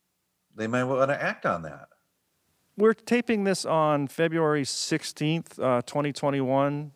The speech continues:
Speaker 2: I'm just coming off of January sixth. I know it's kinda early to tell, but I think the Congress maybe is, uh, bandying about the idea of a, um, an investigation like a nine eleven commission, a January sixth commission or something like that.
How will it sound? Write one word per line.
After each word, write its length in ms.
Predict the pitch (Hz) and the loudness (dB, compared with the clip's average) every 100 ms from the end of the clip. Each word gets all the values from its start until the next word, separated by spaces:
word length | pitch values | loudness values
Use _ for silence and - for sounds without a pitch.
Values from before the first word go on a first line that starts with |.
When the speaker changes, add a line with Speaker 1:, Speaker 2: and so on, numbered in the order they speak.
| - | -8
Speaker 2:
I'm 160 | 120 120 | -6 -4
just 180 | 123 | -6
coming 260 | - 123 120 | -4 -4 0
off 220 | 123 120 | 0 -2
of 140 | 117 104 | -6 -6
January 480 | 120 127 127 117 | -6 -4 -2 -4
sixth. 340 | 113 - 120 - | -4 -4 -4 -2
I 60 | |
know 120 | 131 143 | 2 2
it's 100 | - | 2
kinda 240 | 151 127 | 0 0
early 280 | 117 135 135 | 2 2 0
to 100 | 117 | -2
tell, 340 | - 151 143 | -2 0 2
but 200 | 120 123 - - - _ - | 2 -2 -2 -20 -20 _ -6
I 80 | 139 | -4
think 260 | 135 165 - _ _ 139 | 0 -2 -2 _ _ -4
the 200 | 131 120 - | -2 -2 -4
Congress 340 | - 131 131 110 | 0 2 2 0
maybe 280 | 120 123 | 0 2
is, 120 | 120 - _ _ - | -2 -4 _ _ -10
uh, 340 | - 95 82 82 _ - | -2 0 -2 -6 _ -2
bandying 400 | 131 123 127 120 | 2 2 2 0
about 320 | 110 120 120 | 2 2 2
the 100 | 131 | 0
idea 380 | 117 113 120 120 | 0 0 0 0
of 100 | 101 | 2
a, 200 | 98 95 92 _ - 113 | 0 0 -6 _ -14 -4
um, 380 | 98 95 95 101 - | -2 -2 -4 -12 -8
an 80 | 120 | -4
investigation 680 | 107 123 - 120 123 117 113 | 0 0 0 0 0 0 -2
like 140 | 107 | 0
a 40 | |
nine 240 | 107 107 110 | 0 0 0
eleven 340 | 107 110 110 | 0 0 -2
commission, 460 | - 110 110 120 101 | -2 -2 -2 -2 -4
a 80 | 98 | -4
January 420 | 107 107 107 98 | -4 -2 -2 -2
sixth 300 | - 120 - | -4 -6 -4
commission 360 | 120 117 - | -2 -2 -4
or 40 | 120 | -4
something 300 | 131 123 135 | -2 -2 -2
like 180 | 135 - | -2 0
that. 200 | 143 | -2